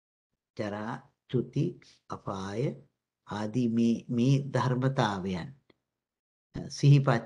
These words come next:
කරනකොට අපි, අ, මේ වයසට යන එක, ලෙඩ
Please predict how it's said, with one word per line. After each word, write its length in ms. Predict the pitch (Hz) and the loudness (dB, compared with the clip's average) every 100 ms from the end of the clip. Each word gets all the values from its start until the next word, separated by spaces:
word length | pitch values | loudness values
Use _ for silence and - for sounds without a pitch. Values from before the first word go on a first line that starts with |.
| - | -6
කරනකොට 540 | 98 90 95 95 - 90 - - _ _ _ _ _ _ | -6 -6 -8 -10 -10 -12 -14 -20 _ _ _ _ _ _
අපි, 600 | - 95 123 113 104 - - | -18 -4 0 0 -2 -10 -10
අ, 1120 | 101 95 92 90 90 87 87 90 131 190 - _ _ - _ _ 90 | -8 -8 -8 -8 -10 -10 -10 -8 -10 -10 -16 _ _ -20 _ _ -12
මේ 760 | 92 92 85 69 76 87 62 | -8 -8 -8 -10 -10 -10 -12
වයසට 580 | - 113 110 104 - 117 | -8 -4 -2 -2 -2 0
යන 260 | 120 120 127 | 0 0 0
එක, 240 | 131 131 | -2 0
ලෙඩ 280 | 131 107 101 | 0 0 0